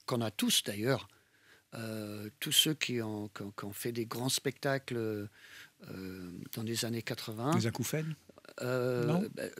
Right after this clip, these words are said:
Speaker 1: non, on est sourd.
Speaker 2: Ouais.
Speaker 1: <laughs> Voilà, on est tout simplement. Euh, de temps en temps, si je suis très fatigué, j'ai des acouphènes. Pas trop, j'ai de la, cette chance-là.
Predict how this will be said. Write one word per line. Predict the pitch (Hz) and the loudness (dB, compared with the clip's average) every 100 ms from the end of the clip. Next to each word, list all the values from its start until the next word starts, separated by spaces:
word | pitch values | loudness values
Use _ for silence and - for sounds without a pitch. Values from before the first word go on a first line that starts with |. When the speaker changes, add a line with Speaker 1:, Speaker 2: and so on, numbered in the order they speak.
| 76 | -2
Speaker 1:
non, | 151 147 | 0 2
on | 110 | 2
est | 113 | 2
sourd. | - 170 120 - - _ _ - _ - | 2 2 0 -6 -14 _ _ -20 _ -2
Speaker 2:
Ouais. | 95 | 4
Speaker 1:
<laughs> | 120 143 107 | 6 4 2
Voilà, | 123 143 160 123 | 6 10 8 6
on | 117 | 0
est | 117 | 0
tout | 147 | 2
simplement. | - 143 143 139 135 - - - - - | 4 4 6 6 6 0 -16 -18 -20 -8
Euh, | 135 127 131 - - | 0 2 2 -2 -12
de | - - | -18 2
temps | 196 185 | 6 8
en | 190 | 6
temps, | 151 139 | 4 4
si | - | 4
je | 196 | 4
suis | 180 | 2
très | - 180 | 0 0
fatigué, | - - 151 175 | 0 -4 0 0
j'ai | 156 147 | 2 0
des | 143 | -2
acouphènes. | - 143 120 123 | -2 -4 -4 -2
Pas | 170 | -4
trop, | - 156 | 0 2
j'ai | 165 120 | 2 2
de | 127 | 0
la, | - | 0
cette | - 147 | 0 2
chance-là. | 151 139 131 147 | 2 2 0 -2